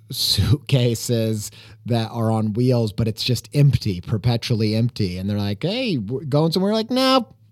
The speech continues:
just, <laughs> just like walking around with an empty suitcase."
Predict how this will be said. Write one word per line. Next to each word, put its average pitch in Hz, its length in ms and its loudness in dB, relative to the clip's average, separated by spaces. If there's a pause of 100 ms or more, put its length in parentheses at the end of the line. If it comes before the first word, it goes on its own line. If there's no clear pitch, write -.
just, 208 240 -2 (360)
<laughs> - 220 -20
just - 460 -2
like 151 260 0
walking 156 300 0
around 156 240 0
with 143 140 -4
an 151 80 -2
empty 151 260 -2
suitcase." 117 560 -4